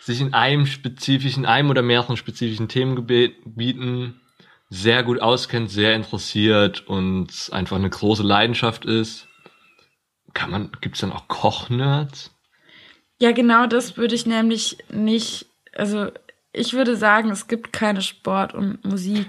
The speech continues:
Speaker 1: Ja, dann
Speaker 2: und
Speaker 1: sag mir, es
Speaker 2: Kochnerds
Speaker 1: gibt
Speaker 2: und Gartenbaunerds und was weiß ich, weil das ja der Begriff, du hast doch noch so ganz cool die Wikipedia-Seite aufgerufen.
Speaker 1: Haha,
Speaker 2: Die
Speaker 1: top
Speaker 2: Sache ist,
Speaker 1: vorbereitet.
Speaker 2: dass das Nerdism ja eigentlich mit der Entstehung von neuen Medien eigentlich so als Wort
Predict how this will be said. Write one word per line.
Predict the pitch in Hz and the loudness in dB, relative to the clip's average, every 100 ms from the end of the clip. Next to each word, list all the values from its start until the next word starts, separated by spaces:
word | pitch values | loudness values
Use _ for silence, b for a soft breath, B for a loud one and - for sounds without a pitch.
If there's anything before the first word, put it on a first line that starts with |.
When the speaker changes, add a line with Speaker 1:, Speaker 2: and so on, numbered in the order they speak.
| - | -4
Speaker 1:
Ja, | 95 | 0
dann | 95 | 2
Speaker 2:
und | |
Speaker 1:
sag | 98 147 214 | 4 4 4
mir, | 104 | 4
es | 104 | 4
Speaker 2:
Kochnerds | 196 190 - | 4 2 2
Speaker 1:
gibt | 202 | 0
Speaker 2:
und | 185 | 2
Gartenbaunerds | 190 196 208 190 185 175 190 190 190 185 180 - | 4 4 2 0 0 2 2 2 2 0 -2 -4
und | 185 | -4
was | 185 190 - | -2 -4 -2
weiß | 185 185 | -4 -4
ich, | - 220 B B B - | -4 -4 B B B 0
weil | 196 | 4
das | 196 226 | 4 2
ja | 240 220 220 - - | 2 2 0 -10 -12
der | 208 208 | -2 -2
Begriff, | 202 185 214 254 - - | -2 -4 0 0 -2 -2
du | 220 | 2
hast | 220 254 226 | 4 4 2
doch | 226 - | -2 -2
noch | 190 208 | 0 0
so | 208 202 190 | 0 0 2
ganz | 190 185 - - | 2 2 -2 -4
cool | 220 208 | 0 2
die | 190 175 | 2 0
Wikipedia-Seite | 185 - 175 220 202 170 160 160 165 - | -2 -4 -2 -2 2 2 2 0 -2 -2
aufgerufen. | 165 160 165 165 165 - 165 - | -4 -4 -8 -6 -6 -4 -6 -6
Speaker 1:
Haha, | - - - - | -8 -6 -4 -2
Speaker 2:
Die | |
Speaker 1:
top | 214 | 4
Speaker 2:
Sache | 214 254 - | 6 6 4
ist, | |
Speaker 1:
vorbereitet. | 180 233 - - - - | 4 2 0 -6 -8 -4
Speaker 2:
dass | 202 - | -4 -2
das | 190 196 | -2 0
Nerdism | 208 202 202 208 240 233 254 247 247 220 - | 2 4 4 4 2 2 0 0 0 -2 -4
ja | 190 202 196 | 0 4 4
eigentlich | - 202 214 202 202 190 185 - | 4 2 0 0 0 0 0 0
mit | 196 226 | 2 4
der | 226 190 | 2 2
Entstehung | 180 - - 208 220 | 0 -2 0 2 2
von | 214 196 | 0 0
neuen | 190 185 190 | 0 2 2
Medien | 196 208 185 180 | 2 2 2 2
eigentlich | - - 185 185 - | 0 -2 -4 -4 -2
so | |
als | 175 170 180 | 0 0 0
Wort | 180 180 175 - | 2 2 2 -4